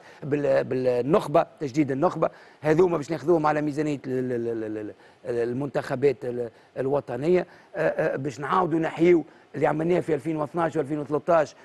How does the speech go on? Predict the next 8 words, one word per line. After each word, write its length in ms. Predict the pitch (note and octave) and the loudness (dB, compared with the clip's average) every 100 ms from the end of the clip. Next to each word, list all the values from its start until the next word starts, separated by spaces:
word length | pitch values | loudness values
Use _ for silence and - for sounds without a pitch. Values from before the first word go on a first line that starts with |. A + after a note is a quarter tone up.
| - - | -20 0
كونه 200 | E3+ D#3+ | 0 2
الإدارة 420 | D#3+ D3 D#3 F3 | 0 0 2 4
الفنية 420 | D#3 - D3+ E3+ D#3 | 2 -2 -2 0 2
الوطنية 500 | D3+ D3+ D#3 E3+ D#3+ | 0 0 2 2 0
تكون 240 | - D#3 | -2 -2
عندها 240 | E3 D3+ | 0 2
علاقة 460 | C#3+ D#3 F3 D#3+ C#3 - _ _ - | 2 4 2 0 -4 -6 _ _ 0
تعاقدية 800 | E3+ F#3+ - D#3 F#3+ F3 D3+ | 2 2 0 2 6 6 4